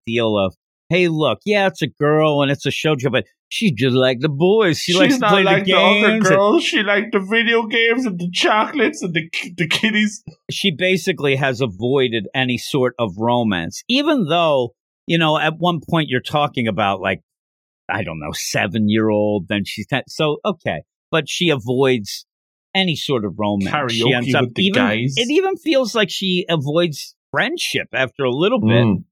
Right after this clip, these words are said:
Speaker 1: because the, the girls, the gossip girls, or if you would like to call them the karaoke girls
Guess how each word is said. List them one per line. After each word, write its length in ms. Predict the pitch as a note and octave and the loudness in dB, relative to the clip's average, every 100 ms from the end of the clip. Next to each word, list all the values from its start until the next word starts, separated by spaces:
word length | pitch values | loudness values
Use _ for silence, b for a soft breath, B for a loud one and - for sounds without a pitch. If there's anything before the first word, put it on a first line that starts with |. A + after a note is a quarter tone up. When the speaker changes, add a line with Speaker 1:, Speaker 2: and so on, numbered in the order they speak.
| - | -4
Speaker 1:
because 440 | F3 - E3+ - | -2 0 -2 -2
the, 180 | C#3 B2 G2+ | -2 -4 -2
the 80 | D3+ | -4
girls, 420 | B2 D#3 F3 F3+ - | 0 0 0 -2 -4
the 80 | |
gossip 500 | B2+ D3 D#3 D#3+ E3+ - | -2 0 -2 -2 -6 -2
girls, 280 | D#3+ D#3+ C#3 | 0 0 0
or 80 | A#2 | 0
if 140 | A#2 | 0
you 80 | B2+ | -2
would 120 | A#2 A#2+ | -2 0
like 180 | A2 | -2
to 60 | _ - | _ -4
call 120 | G#2+ | -2
them 80 | G2+ | -2
the 60 | - | -4
karaoke 560 | B2 G#2+ G#2+ A2 - - | 0 2 2 0 -2 -2
girls 300 | A#2 A2+ | 0 0